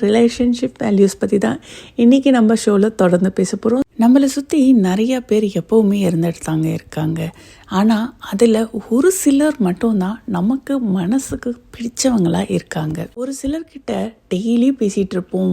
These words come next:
மாச கணக்குல பேசிட்டு இருப்போம், ஏன் வருஷ கணக்குல கூட பேசிட்டு இருப்போங்க. ஆனா, ஒரு சிலர் கூட மட்டும்தான் நீங்க எதுவுமே பேசலனாலும்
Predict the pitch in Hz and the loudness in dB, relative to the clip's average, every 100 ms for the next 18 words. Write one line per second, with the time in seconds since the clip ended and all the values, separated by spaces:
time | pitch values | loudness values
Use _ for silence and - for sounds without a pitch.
0 | 170 170 240 302 294 220 196 240 220 - | 0 0 0 0 0 2 0 2 -2 -2
1 | 175 180 165 - 175 - 208 185 - 156 | -6 -4 -6 -6 -6 -2 0 -2 -4 -6
2 | - 240 208 226 240 226 254 247 208 208 | 0 2 2 2 2 2 0 2 2 2
3 | 196 165 - 170 165 185 - - - - | -4 -6 -6 -6 -4 -6 -10 -20 -14 0
4 | 233 220 196 - _ 233 208 269 269 240 | 2 2 -2 -10 _ 0 4 4 4 2
5 | 247 254 - 214 202 190 170 165 - 269 | 2 2 -2 0 2 0 0 -4 0 4
6 | 208 175 175 - - 202 185 180 - 226 | 4 4 0 -4 -6 -2 0 -2 -2 2
7 | 294 240 226 254 185 202 226 208 170 170 | 4 6 4 2 0 0 0 0 0 0
8 | 170 190 | -4 -6